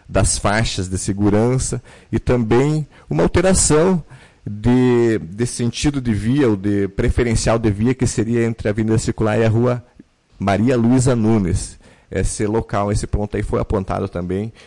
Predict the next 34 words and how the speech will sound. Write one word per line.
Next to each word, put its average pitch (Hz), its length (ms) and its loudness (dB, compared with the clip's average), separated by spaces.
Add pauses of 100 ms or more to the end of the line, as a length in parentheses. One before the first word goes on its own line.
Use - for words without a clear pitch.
e - 40 -14
tivemos 101 400 -2
uma 98 140 -2
reunião 98 240 0
do 98 60 -2
Conselho 95 420 -2
Municipal 95 360 0
de 98 120 -6
Trânsito 107 640 -4 (360)
também 90 240 -4
que 101 120 -10
pediram 120 440 -2
uma 123 80 0
alteração, 123 600 0
um 101 80 -8
ponto 107 420 -4 (580)
que 107 520 -2
então 107 220 -2
vai 110 180 2 (100)
ser, 135 300 0 (260)
passar 113 460 0
a 107 60 0
ser 113 220 -2
preferencial 107 800 0
a 123 140 -2
Avenida 120 680 0
Circular 127 760 -2 (320)
e 107 80 -2
não 110 380 0
a 120 60 0
Rua 107 600 -2
Maria 101 300 -2
Luísa 101 300 0
Nunes. 80 520 -6